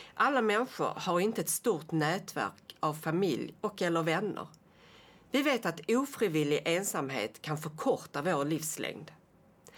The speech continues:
Så till exempel ett par timmars volontärarbete i veckan kan förändra detta, eller att lära sig ett nytt språk.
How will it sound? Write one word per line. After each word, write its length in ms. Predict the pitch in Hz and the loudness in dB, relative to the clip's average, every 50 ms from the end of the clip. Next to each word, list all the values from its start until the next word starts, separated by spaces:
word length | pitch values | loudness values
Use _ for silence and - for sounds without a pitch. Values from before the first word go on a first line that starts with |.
| - - - - - | -18 -16 -16 -16 -10
Så 180 | - - 285 285 | -4 -2 -2 0
till 160 | 285 302 285 | 2 2 0
exempel 760 | 285 277 - 311 254 180 160 151 160 - 151 147 151 151 147 - | 0 0 0 0 2 2 0 -2 -2 0 2 2 2 0 -2 -2
ett 200 | - 208 214 - | -4 -4 -4 0
par 200 | - 277 208 180 | 0 2 2 0
timmars 460 | 180 - 208 196 190 185 175 170 175 | 0 0 0 2 4 2 2 2 2
volontärarbete 1080 | 175 180 175 180 175 175 165 180 180 214 240 220 - 131 135 127 120 104 123 - - 147 | 2 2 2 2 0 0 0 0 2 2 0 0 -2 -2 0 0 0 -2 -2 -2 -2 0
i 20 | |
veckan 520 | 135 156 214 226 - - 170 175 - - - - | 0 0 -2 -2 -6 -4 -4 -4 -4 -4 -4 -4
kan 120 | 165 156 | -4 -4
förändra 420 | 156 156 180 175 156 143 131 127 | -2 0 0 0 0 0 0 0
detta, 440 | 131 147 180 185 - - - 98 139 143 - - - - - - - - | 0 -2 -2 -4 -6 -4 -2 -2 -2 -4 -8 -16 -18 -18 -18 -16 -4 0
eller 300 | 226 233 247 247 240 240 | 2 2 4 4 4 2
att 140 | 247 247 | 0 0
lära 220 | 254 254 247 247 247 | 2 2 2 2 2
sig 120 | 247 262 | 0 -2
ett 100 | 254 254 | 0 0
nytt 180 | 262 254 247 - | 0 0 0 -2
språk. 720 | - - - - - - - - - - - - - | -6 -4 -2 -2 -2 -2 -2 -6 -10 -14 -18 -20 -20